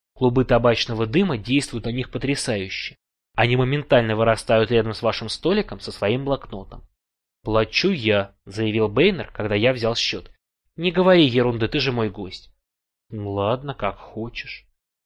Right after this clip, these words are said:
В конце концов, не зря же Билл Бейнер был сорок пятым в списке самых богатых людей галактики. Да и мне не каждый день выпадает удача поужинать со столь удачливым человеком.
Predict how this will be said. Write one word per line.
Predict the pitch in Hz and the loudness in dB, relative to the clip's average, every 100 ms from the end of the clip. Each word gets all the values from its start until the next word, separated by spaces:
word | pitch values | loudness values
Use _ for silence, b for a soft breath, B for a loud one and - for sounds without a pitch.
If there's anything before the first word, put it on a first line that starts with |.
| _ | _
В | - | -6
конце | - 120 - | -2 0 0
концов, | 127 131 127 - 202 - _ _ - | 0 0 -2 -6 -8 -10 _ _ -2
не | 131 | 0
зря | 143 202 | 4 4
же | 214 131 | 4 0
Билл | 117 120 | 2 0
Бейнер | 110 113 185 190 110 | 2 4 4 4 -2
был | 104 113 | -4 -4
сорок | - 131 113 - | 0 0 0 0
пятым | 143 185 127 | 2 2 -2
в | |
списке | - - 120 110 | -6 -6 -6 -6
самых | - 123 117 101 | 0 2 2 0
богатых | 101 101 147 190 - | 0 2 0 -2 -4
людей | 104 110 | -2 -2
галактики. | 117 123 104 90 - - - - _ _ _ _ | 0 -2 -2 -6 -12 -20 -20 -20 _ _ _ _
Да | 120 | 4
и | 190 | 6
мне | 196 226 | 6 2
не | 190 | 2
каждый | 143 135 117 113 | 0 0 0 0
день | 135 165 | 0 -2
выпадает | 120 113 110 110 104 | -2 0 4 2 2
удача | 104 131 185 | 0 0 0
поужинать | - 101 101 143 170 135 - | -4 -2 0 0 -4 -6 -8
со | 104 | -10
столь | - 147 | -2 0
удачливым | 139 110 117 131 127 | 0 -2 -2 -4 -6
человеком. | 117 123 120 120 87 - - | -6 -4 -4 -4 -8 -10 -20